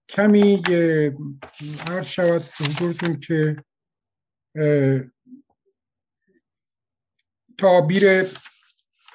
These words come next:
فلسفی توش گنجونده شده و عنوان مقاله است سیری تعبیری و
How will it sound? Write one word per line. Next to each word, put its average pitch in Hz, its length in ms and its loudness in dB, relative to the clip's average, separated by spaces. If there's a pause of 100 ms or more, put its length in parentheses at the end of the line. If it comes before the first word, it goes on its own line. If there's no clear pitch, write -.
(400)
فلسفی 165 920 -2
توش 143 300 -10
گنجونده 147 480 -2
شده 170 400 -2
و 147 420 -2 (160)
عنوان 208 720 6
مقاله 165 420 -2
است 175 400 -6 (1400)
سیری 240 800 6
تعبیری 175 800 -2
و 202 360 2